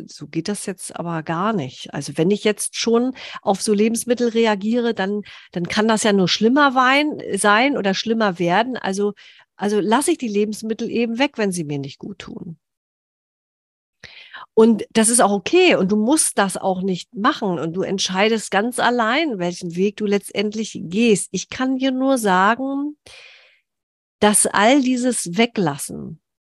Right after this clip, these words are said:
aus, also aus meiner Erfahrung, meine Geschichte, ja, und immer mit der Liste, "Das geht nicht" und im Restaurant, "Das darf ich nicht essen", das hat mich absolut zum Kontrolletti werden lassen.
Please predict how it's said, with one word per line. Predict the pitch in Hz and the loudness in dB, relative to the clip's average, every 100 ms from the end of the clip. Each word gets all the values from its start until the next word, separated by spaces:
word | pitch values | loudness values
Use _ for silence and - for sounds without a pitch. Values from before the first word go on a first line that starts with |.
| _ _ _ _ _ _ _ _ _ | _ _ _ _ _ _ _ _ _
aus, | 180 170 - - - | -4 -4 -6 -14 -6
also | 180 | -4
aus | - 180 | -2 -2
meiner | 185 185 262 269 | 2 4 4 4
Erfahrung, | 226 - 175 156 151 156 | 0 -2 -6 -6 -8 -6
meine | 165 180 196 | -2 0 0
Geschichte, | 170 - 160 - - | -2 -6 -8 -12 -10
ja, | 160 190 _ - - - _ _ _ _ _ _ | -10 -12 _ -20 -20 -20 _ _ _ _ _ _
und | 202 208 | 2 4
immer | 214 269 320 269 - | 4 6 6 6 4
mit | 220 233 | 2 4
der | 233 208 | 4 2
Liste, | 262 - 269 | 0 -2 -4
"Das | 220 202 - | -4 -6 -4
geht | - 226 302 | 2 4 4
nicht" | 311 330 349 - | 2 2 2 0
und | - | -6
im | 190 208 | -4 -2
Restaurant, | 220 233 247 220 220 202 | -2 0 0 0 0 0
"Das | 185 - | -2 -4
darf | 180 185 262 | 0 0 0
ich | 320 | -2
nicht | 294 294 - | -2 -8 -2
essen", | 233 277 - 311 320 339 - _ - - _ _ _ _ | 0 0 0 -2 -2 -4 -12 _ -20 -20 _ _ _ _
das | - 220 - | -4 -2 0
hat | 269 - | -2 0
mich | 262 285 - - _ _ _ _ _ _ _ - | -2 0 -4 -12 _ _ _ _ _ _ _ 0
absolut | 247 - - 269 269 | 0 2 0 2 2
zum | - 254 | 0 -4
Kontrolletti | - 226 - 226 202 196 185 | 0 -2 0 0 0 0 -4
werden | 139 139 - | -2 -6 -10
lassen. | 135 - - - 170 | -12 -14 -14 -18 -20